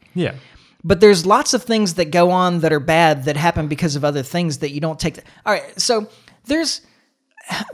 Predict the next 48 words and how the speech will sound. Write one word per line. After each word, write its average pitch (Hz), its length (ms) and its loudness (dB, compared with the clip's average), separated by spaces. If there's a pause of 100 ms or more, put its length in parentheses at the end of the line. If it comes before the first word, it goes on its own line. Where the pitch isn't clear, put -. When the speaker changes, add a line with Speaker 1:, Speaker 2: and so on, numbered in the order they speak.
(220)
Speaker 2:
how - 180 -6
many, 214 160 -4
thirty-something 220 720 -2
thousand 180 640 -2
traffic 180 400 -2
accidents 208 560 -4
every 208 240 -2
year 214 340 0 (160)
Speaker 1:
Yeah, 92 400 -10
I 180 60 -6
Speaker 2:
that 190 160 4
Speaker 1:
had 185 60 -6
no 202 40 -8
Speaker 2:
result 196 340 2
in 196 100 0
Speaker 1:
clue. 165 40 -2
Speaker 2:
deaths? 175 480 0 (100)
Speaker 1:
Yeah. 92 300 -12 (240)
Speaker 2:
Something 220 340 0
like 226 200 -2
that? 240 300 -2 (180)
Speaker 1:
I'm 113 140 -6
sure, 95 340 -10
Speaker 2:
Like, 247 120 0
the 254 100 4
Speaker 1:
yeah. 269 80 0
Speaker 2:
answer 370 180 -2
isn't 311 180 -2
to 214 100 -4
take 233 220 0
away 247 160 6
the 196 80 0
cars. - 640 -6 (500)
Speaker 1:
Yeah, 196 300 -4 (220)
exactly. 170 640 -6 (140)
<laughs> - 340 -8
Like, 123 360 -4
yeah. 131 280 -6 (360)
And 175 160 2
it's 202 160 -2
even 220 320 -2
worse 214 300 -2
in 160 120 -2
this 208 160 -6
scenario 120 520 -2
because 123 320 -4
when 143 200 -2
y-, 135 120 -10